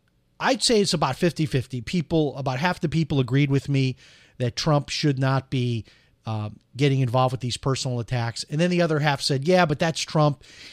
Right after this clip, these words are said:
and we like him. You know, he's experienced. He's gonna have the great Trump policies and all of that." And I keep saying that DeSantis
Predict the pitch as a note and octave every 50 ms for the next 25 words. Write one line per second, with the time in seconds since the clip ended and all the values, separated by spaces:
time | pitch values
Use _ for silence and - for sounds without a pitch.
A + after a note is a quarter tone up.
0 | - _ - C#3 C3 C3+ C3+ C3 B2+ B2+ C#3 D3+ D3 D#3 D#3 D3 - D3+ C#3 C3+
1 | B2+ A#2+ - - C3 C3 B2+ B2+ B2 A2+ - - - - - - - F#3+ G3 F#3
2 | F3 E3+ D#3+ C#3+ - - - - - D3 D3 C#3+ B2 - C3+ C3+ D3+ D#3 D3 C3
3 | C3 A#2 D3 C#3+ C#3 D3 - _ _ - - D#3 C#3 A#2 - D3+ D3+ D3 C#3+ C#3+
4 | - - C#3+ C3+ B2 C3 C3+ C#3 C#3 C3+ C3+ C3 C#3+ D3+ C#3+ C3 - - - -
5 | - - - C#3+ G3 A#3 - - A3+ F3 - - G3 F#3+ F#3 F3 E3 D3+ D#3+ D3
6 | C#3 - - - _ _ _ B2+ C#3+ E3 D#3 - - G3 F#3+ G#3+ A#3 A3 - G3
7 | F#3 F3 - - -